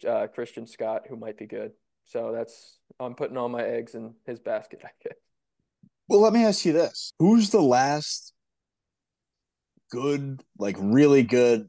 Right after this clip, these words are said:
Speaker 2: Mets prospect? Like, are you gonna say Francisco Alvarez, the catcher? Like, I, I, Brett Baty, that guy was horrible last year. I know everybody wants to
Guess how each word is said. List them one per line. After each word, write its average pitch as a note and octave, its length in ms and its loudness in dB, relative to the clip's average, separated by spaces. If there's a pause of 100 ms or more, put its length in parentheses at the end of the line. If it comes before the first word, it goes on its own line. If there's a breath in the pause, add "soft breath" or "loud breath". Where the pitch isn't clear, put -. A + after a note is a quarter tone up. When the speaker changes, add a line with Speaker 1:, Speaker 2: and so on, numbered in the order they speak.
(100)
Speaker 2:
Mets G#2+ 480 -2
prospect? - 1080 -6
Like, G2 160 -4
are A2 60 -2
you A#2+ 80 0
gonna B2+ 140 -2
say A#2 200 -2
Francisco A2+ 640 -4
Alvarez, A#2 680 -2
the A2 100 -10
catcher? C#3 760 0
Like, G2+ 400 -2 (600)
I, A#2+ 100 -2 (160)
I, C3 100 2
Brett C#3+ 440 -2
Baty, F#3 340 2
that G3 180 0
guy A3 220 0
was A2+ 240 -8
horrible C3+ 400 0
last F2+ 360 -12
year. F#2+ 200 -8
I A#2+ 40 -2
know E3 100 0
everybody E3+ 300 0
wants C#3 200 -4
to G2 60 -14